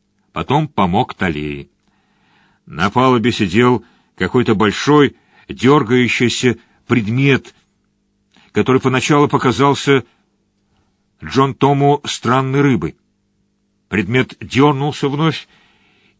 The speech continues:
и молодой человек признал в нем по-прежнему связанного и разъяренного Пога. Приняв предложенное Маджем полотенце, Джон Том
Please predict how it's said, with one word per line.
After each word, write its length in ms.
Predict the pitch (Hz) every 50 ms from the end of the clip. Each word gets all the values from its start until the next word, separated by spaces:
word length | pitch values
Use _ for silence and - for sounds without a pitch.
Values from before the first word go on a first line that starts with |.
| _ -
и 160 | - 104 127 151
молодой 380 | 175 190 202 214 214 233 233
человек 580 | - - 175 175 185 202 208 208 - - - _ _ _ _ -
признал 560 | 131 147 175 170 - 123 135 156 160 156 143
в 60 | 117
нем 380 | 110 135 156 165 160 151 143 - _ _ _ _ _ _ _ _
по-прежнему 760 | - 80 80 - - 120 147 151 135 107 127 127 127 127 123
связанного 800 | - - 104 101 113 127 131 127 101 107 113 113 113 110 110 113
и 400 | 113 - _ - 107 107 110 107 -
разъяренного 920 | 92 85 98 104 90 78 87 92 95 101 110 117 110 104 98 98 98 92 - _ _ _
Пога. 400 | - 92 92 87 76 73 73 - _ _ _ _ _ _ _ _ _ _ _ _ -
Приняв 640 | 104 107 110 120 127 131 127 - - - - _ _ _ _ _ _ _ _ _ _ _ -
предложенное 600 | - 104 101 101 120 123 113 101 113 117 117 110
Маджем 440 | 110 117 120 107 - - 113 110 90
полотенце, 600 | 110 107 107 101 - 127 135 139 127 - - 117
Джон 320 | 101 82 90 117 117 107
Том 340 | 98 - 127 139 135 127 -